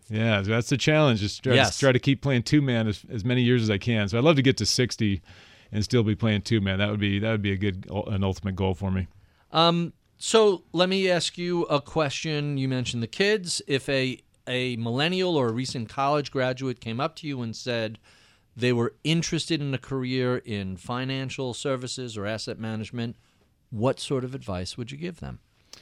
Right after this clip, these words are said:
Speaker 1: You know, I just read an article flying out here yesterday I thought was, was really great. It's, it's, and it was a commencement speech. It was a guy, I can't remember who it was, but his, his basic line was, "Grab a mop."
Speaker 2: Mm-hmm.
Speaker 1: As in, don't be afraid to do the hard work.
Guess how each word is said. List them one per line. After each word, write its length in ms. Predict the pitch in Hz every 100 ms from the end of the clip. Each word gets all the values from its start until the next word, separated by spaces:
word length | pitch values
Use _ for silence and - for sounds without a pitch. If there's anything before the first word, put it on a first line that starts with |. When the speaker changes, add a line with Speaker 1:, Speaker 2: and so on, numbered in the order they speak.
| - _ _ _ _ -
Speaker 1:
You 80 |
know, 80 | 110
I 60 | 120
just 180 | 120 117
read 120 | 120
an 40 |
article 380 | 113 120 110 98
flying 420 | - - 110 107
out 140 | 107 107
here 100 | 104
yesterday 380 | 98 - 101
I 40 | 98
thought 220 | 98 95
was, 240 | 104 -
was 260 | - 110 98
really 220 | 107 104
great. 340 | 98 101 104 101
It's, 180 | 101 -
it's, 220 | 113 - - -
and 280 | 110 101
it 40 | 98
was 160 | 101
a 80 | 104
commencement 500 | - 117 123 - 110
speech. 380 | - - 92 -
It 40 |
was 140 | 101 98
a 60 |
guy, 340 | 101 104 101 98 123
I 100 | 101
can't 180 | - 104
remember 200 | 104 95
who 120 | 110
it 60 | 98
was, 320 | 101 98 -
but 140 | 98
his, 180 | 101 98
his 180 | 131 113
basic 300 | 160 147 113
line 180 | 110 110
was, 160 | 98
"Grab 320 | 90 110 107
a 40 | 101
mop." 320 | 95 95 92 - - _ _ _
Speaker 2:
Mm-hmm. 280 | 127 127 123 - _
Speaker 1:
As 280 | - 110 104
in, 340 | 104 101 98 - _ _ _ _ 117
don't 220 | 123 123
be 120 | 120
afraid 560 | 110 - 110 107 104 95
to 100 | -
do 240 | 98 104 95
the 100 | 92
hard 320 | 101 101 92
work. 220 | 98 98